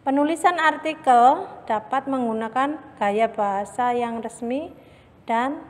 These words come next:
tidak resmi. Kesimpulan materi hari ini tentang artikel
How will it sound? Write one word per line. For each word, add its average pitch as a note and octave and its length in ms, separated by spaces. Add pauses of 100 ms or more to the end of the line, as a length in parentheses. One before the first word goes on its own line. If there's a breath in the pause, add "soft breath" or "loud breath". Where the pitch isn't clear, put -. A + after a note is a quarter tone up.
tidak G#3 400
resmi. F#3+ 560 (4000)
Kesimpulan E4 720
materi C#4+ 480
hari A#3+ 400
ini D4 540
tentang B3 420
artikel B3 1040